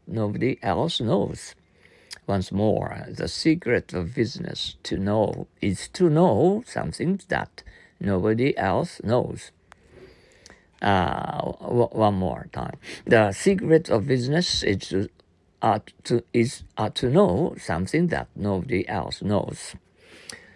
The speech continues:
Uh, I think, uh, we welcomed a new weekday. Uh, we feel a, a little warmer, uh, today, and, uh, have a great time.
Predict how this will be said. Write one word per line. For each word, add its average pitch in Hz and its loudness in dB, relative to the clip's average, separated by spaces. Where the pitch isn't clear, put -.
Uh, 156 4
I 156 2
think, 185 2
uh, 143 6
we 131 8
welcomed 110 2
a - -2
new 120 6
weekday. 110 2
Uh, 156 4
we 143 2
feel 120 4
a, 120 4
a 107 4
little 120 4
warmer, 87 4
uh, - 2
today, 104 4
and, 104 -2
uh, - -4
have 95 2
a 92 4
great 90 4
time. 85 0